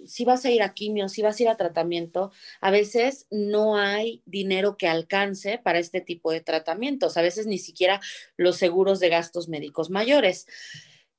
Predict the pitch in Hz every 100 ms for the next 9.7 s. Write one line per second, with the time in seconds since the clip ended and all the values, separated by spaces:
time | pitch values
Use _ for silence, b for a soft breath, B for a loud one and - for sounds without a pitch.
0 | _ 277 294 339 339 311 311 - 339 370
1 | 381 302 233 208 202 196 196 196 196 226
2 | 214 277 - B B B B B - -
3 | 185 196 196 196 196 156 - _ 202 196
4 | 202 202 226 240 233 - 170 170 202 226
5 | 165 170 - 190 202 208 208 196 208 196
6 | - 175 170 170 170 170 190 185 175 160
7 | - 160 226 B B B B 190 202 214
8 | 240 247 247 226 349 - - 226 202 240
9 | 254 302 330 208 190 370